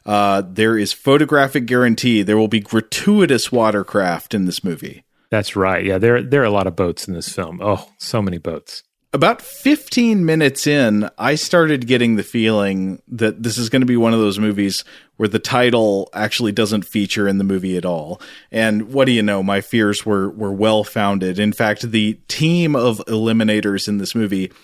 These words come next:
Speaker 1: are never called Eliminators by anyone. They never refer to themselves as Eliminators. None of what they're doing could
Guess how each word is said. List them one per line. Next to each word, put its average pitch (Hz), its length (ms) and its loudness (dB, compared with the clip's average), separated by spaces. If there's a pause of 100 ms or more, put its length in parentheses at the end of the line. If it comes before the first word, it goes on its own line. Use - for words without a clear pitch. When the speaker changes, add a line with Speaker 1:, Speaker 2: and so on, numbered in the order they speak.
(180)
Speaker 1:
are 104 80 -2
never 104 220 2
called 120 540 2
Eliminators 110 760 2
by 101 160 0
anyone. 104 400 2
They 104 80 2
never 101 240 -2
refer 110 380 0
to 110 140 -4
themselves 110 720 0
as 107 160 -2
Eliminators. 104 720 0 (600)
None 135 520 2
of 160 140 2
what 160 160 2
they're 120 160 2
doing 117 460 2
could 101 280 -6